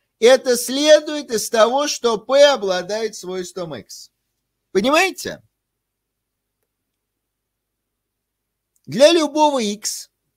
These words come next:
если X четный, то существуют четные числа.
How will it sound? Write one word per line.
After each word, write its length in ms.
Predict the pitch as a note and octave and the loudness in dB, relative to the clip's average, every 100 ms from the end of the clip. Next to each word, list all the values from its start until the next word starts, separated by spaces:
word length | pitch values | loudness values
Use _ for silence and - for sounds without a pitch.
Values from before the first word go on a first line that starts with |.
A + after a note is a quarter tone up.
| _ _ _ _ _ _ _ | _ _ _ _ _ _ _
если 580 | D#3+ C4 C#4+ - C#4 C#4+ | 0 4 4 2 -2 -2
X 180 | - | -4
четный, 800 | - - D#4 E4 F4 - D4 C#4+ _ | -10 -4 2 2 0 -6 -12 -14 _
то 160 | - G#3 | -2 -2
существуют 760 | G3+ G#3 G#3+ G3 B3+ D4 D4+ - | -2 -10 -10 -12 -10 -8 -8 -8
четные 540 | - A3 G#3+ G3+ F3 | -4 -4 -4 -10 -12
числа. 580 | - A2+ - D#2 D2 | -12 -14 -14 -14 -14